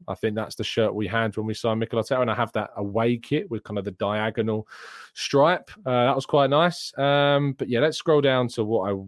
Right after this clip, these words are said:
obviously this was a, this oh five oh six, but that oh five oh six away kit was my first Arsenal kit, and then I gotta go all the way back to ninety-four. Okay, so it was the Lightning Bolt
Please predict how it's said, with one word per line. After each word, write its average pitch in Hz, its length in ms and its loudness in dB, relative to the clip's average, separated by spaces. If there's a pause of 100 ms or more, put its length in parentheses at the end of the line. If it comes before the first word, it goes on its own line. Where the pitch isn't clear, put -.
(140)
obviously 85 400 -8
this 78 180 -12
was 67 140 -18
a, 69 120 -14 (500)
this 92 220 -6 (200)
oh 98 120 -4
five 82 280 -6
oh 76 120 -8
six, - 300 -18
but 95 140 -10
that 131 180 4
oh 131 160 4
five 113 320 2
oh 104 140 2
six 101 320 -4
away 104 240 0
kit 92 180 -6
was 95 140 -10
my 92 100 -4
first 98 340 -4
Arsenal 98 360 -6
kit, 101 240 -6
and 95 180 -6
then 98 400 -2 (640)
I 104 60 -6
gotta 101 160 -2
go 98 220 2
all 120 140 2
the 113 80 2
way 90 140 0
back 95 240 -6
to - 100 -14
ninety-four. 110 1120 -2
Okay, 185 320 4
so - 140 -2
it 127 60 4
was 120 80 0
the 139 80 4
Lightning 160 480 2
Bolt 139 400 4